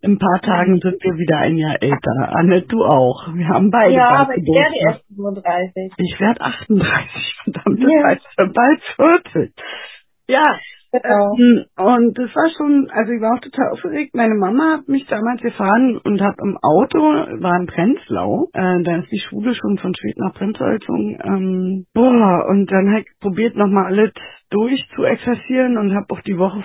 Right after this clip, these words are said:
Speaker 1: vorher von früh um sechs bis abends um zehn durchgelernt und, ähm, bin in den ersten Raum drin und hab natürlich dann in Chirurgie schon gleich irgendwas gezogen, was ich irgendwie nicht richtig gelernt hab.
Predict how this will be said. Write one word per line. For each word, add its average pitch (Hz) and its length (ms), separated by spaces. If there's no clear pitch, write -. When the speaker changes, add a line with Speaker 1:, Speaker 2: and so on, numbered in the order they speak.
Speaker 1:
vorher 208 380
von 196 160
früh 214 240
um 190 160
sechs 185 240
bis - 120
abends 180 160
um 170 160
zehn 175 280
durchgelernt 175 840
und, 196 640
ähm, 175 320
bin 190 160
in 196 160
den 170 60
ersten 175 340
Raum 208 380
drin 247 320
und 190 180
hab 185 180
natürlich 180 560
dann 160 200
in 160 160
Chirurgie 160 560
schon 175 220
gleich 156 220
irgendwas 151 360
gezogen, 151 420
was 123 140
ich - 200
irgendwie 135 300
nicht 127 220
richtig 143 280
gelernt 135 380
hab. - 160